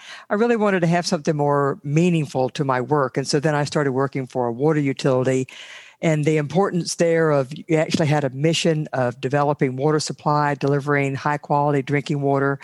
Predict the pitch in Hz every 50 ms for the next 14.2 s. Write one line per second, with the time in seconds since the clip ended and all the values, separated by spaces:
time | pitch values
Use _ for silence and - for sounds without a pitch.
0 | - - - - - - - 160 - - 196 202 170 - 175 170 165 156 151 170
1 | 165 151 156 139 165 151 151 151 151 147 139 143 135 - _ - - - - -
2 | 156 160 160 170 165 160 160 139 143 156 151 - _ - 165 151 - _ _ -
3 | 151 - - - 170 156 151 - - 147 135 117 - - - 139 131 123 123 -
4 | - 156 143 143 135 - - 156 143 139 131 135 123 143 143 139 135 - - 135
5 | 135 135 131 127 127 - 143 131 131 127 127 - - - - 151 131 120 120 156
6 | 147 147 143 143 135 127 131 - - 139 127 123 139 165 151 165 180 175 165 135
7 | 135 123 - - 117 123 - - 131 123 - - - - - - - - - -
8 | - - 202 - 226 226 220 233 254 247 - - 220 208 196 185 175 - 151 151
9 | 151 - - 156 147 131 151 143 143 147 143 127 123 143 139 143 143 139 139 151
10 | 147 143 147 147 - 151 143 143 139 - - - _ _ _ _ _ - 156 -
11 | 175 143 - - - 185 185 196 - - 202 185 170 160 156 160 - 156 151 151
12 | 151 147 147 - 175 165 190 214 214 208 - - - 175 160 160 165 160 160 156
13 | 151 - - 147 147 143 139 139 147 151 151 151 147 - 135 139 - 147 147 143
14 | 139 139 - -